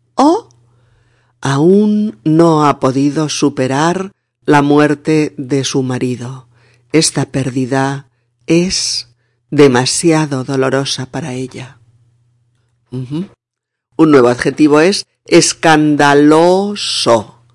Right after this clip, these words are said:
E S C A N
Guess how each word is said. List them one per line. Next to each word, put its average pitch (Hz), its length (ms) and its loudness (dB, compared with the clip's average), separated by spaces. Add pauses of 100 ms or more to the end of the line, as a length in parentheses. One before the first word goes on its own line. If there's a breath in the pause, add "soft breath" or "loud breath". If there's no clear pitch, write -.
(600)
E 170 260 4
S 240 720 0
C 254 560 -2
A 156 420 -2
N 147 680 0